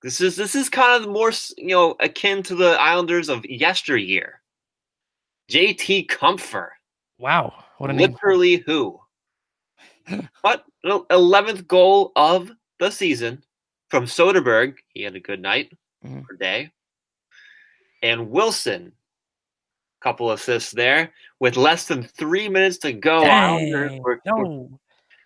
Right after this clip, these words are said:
Speaker 1: were close to hanging on. And it's three three. Do you know if they had pulled their goalie by this time or, or had they not yet?
Speaker 2: Uh, they had not pulled their goalie yet.
Speaker 1: Okay, so five on five. So,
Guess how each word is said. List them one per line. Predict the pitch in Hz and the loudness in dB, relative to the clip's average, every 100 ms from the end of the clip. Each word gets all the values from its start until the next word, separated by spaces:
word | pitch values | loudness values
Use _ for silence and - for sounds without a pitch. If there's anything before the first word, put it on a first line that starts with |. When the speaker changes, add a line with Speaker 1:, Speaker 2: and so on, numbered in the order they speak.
| - | -6
Speaker 1:
were | 131 | -6
close | - - 202 226 - | -6 0 4 6 4
to | 190 | -2
hanging | 180 185 190 185 | 0 2 4 6
on. | 202 175 107 90 _ _ _ _ _ _ _ _ _ _ _ _ | 6 6 2 -6 _ _ _ _ _ _ _ _ _ _ _ _
And | 131 | -2
it's | 135 - | -2 -2
three | - 170 | 2 4
three. | 170 170 165 123 | 4 2 2 0
Do | - - 123 143 | -8 -20 -12 -8
you | 220 | -6
know | 226 220 220 | -2 -2 -2
if | 220 180 - | -4 -6 -4
they | 175 175 | -2 0
had | 165 | 0
pulled | - 185 170 | -2 -2 0
their | 160 | -2
goalie | 143 170 170 | 2 0 2
by | 175 | 0
this | 180 | -2
time | - 175 170 139 | -4 -4 -2 -2
or, | 135 - | -4 -2
or | 127 123 | -2 0
had | 120 | -2
they | 113 110 | -2 -4
not | 110 90 | -4 -6
yet? | 98 - _ _ _ _ _ _ 160 | -10 -12 _ _ _ _ _ _ -6
Speaker 2:
Uh, | 160 156 147 | -4 -4 -6
they | 156 | -4
had | 165 156 | -4 -2
not | 175 - | -4 -6
pulled | 170 | -6
their | 147 | -6
goalie | 139 139 131 | -4 -6 -6
yet. | 127 110 _ _ _ - | -10 -18 _ _ _ -8
Speaker 1:
Okay, | 117 113 92 - _ _ _ | -6 -4 -8 -12 _ _ _
so | - 50 - _ _ _ _ _ _ _ - | -18 -16 -20 _ _ _ _ _ _ _ -2
five | 139 135 | 0 0
on | 120 104 | -2 -4
five. | 101 - - _ _ _ | -10 -12 -18 _ _ _
So, | - 185 233 180 202 | -2 4 6 6 2